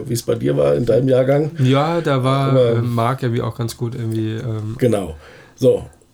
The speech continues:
Speaker 1: Und so kam's, fünf Stefans in einem, einem Freundeskreis, in einer
Speaker 2: Okay.
Speaker 1: Clique.
Speaker 2: Ja.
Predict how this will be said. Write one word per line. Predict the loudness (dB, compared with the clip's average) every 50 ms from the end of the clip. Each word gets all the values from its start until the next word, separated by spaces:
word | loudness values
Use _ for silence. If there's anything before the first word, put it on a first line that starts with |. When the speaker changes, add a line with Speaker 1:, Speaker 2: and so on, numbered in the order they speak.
| _ _ _
Speaker 1:
Und | 2 2 2
so | 2 0
kam's, | 2 0 0 0 -2 -4 -6 -8 -8
fünf | -8 -8 -6 -6
Stefans | -4 -4 -2 -2 -2 -2 -2 -4 -6 -6 -8 -10 -14 _
in | -12 -10 -8
einem, | -8 -6 -4 -4 -4 -4 -6 -8 -12 -16 -20 -10
einem | -6 -4 -4 -4 -2
Freundeskreis, | -2 0 0 0 0 -2 -2 0 0 2 2 0 -2
in | -6 -6
einer | -4 -4 -4
Speaker 2:
Okay. | -2 -2 -2
Speaker 1:
Clique. | -2 0 0 0 0 -2 -6 -10 -6
Speaker 2:
Ja. | -4 -2 -2 -2 -6